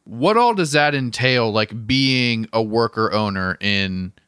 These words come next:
like, a company in general, let alone, like, a media company, right? So, like,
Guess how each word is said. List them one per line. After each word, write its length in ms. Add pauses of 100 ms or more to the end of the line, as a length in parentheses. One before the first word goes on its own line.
like, 140
a 60
company 360
in 120
general, 400
let 100
alone, 260
like, 160
a 120
media 480
company, 420
right? 320
So, 140
like, 200